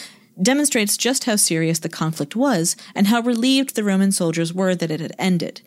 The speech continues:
It is further evidence illustrating how deeply religious they were and how seriously they took their relationship with their god." Um, we talked about the Vindolanda excavations recently on Old News because they found, um, that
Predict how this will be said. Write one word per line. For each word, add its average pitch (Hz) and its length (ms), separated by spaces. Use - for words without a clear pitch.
It 190 100
is 202 100
further 254 320
evidence 170 480
illustrating 185 500
how 170 120
deeply 165 400
religious 180 380
they 170 120
were 143 200
and 143 180
how 156 100
seriously 220 640
they 143 100
took - 280
their 190 160
relationship - 560
with 151 180
their 147 160
god." 151 400
Um, 196 220
we 269 80
talked 403 260
about 294 160
the 247 80
Vindolanda 214 460
excavations 175 640
recently 190 400
on 165 160
Old 160 240
News 247 240
because 160 420
they 160 440
found, 165 640
um, 160 340
that - 320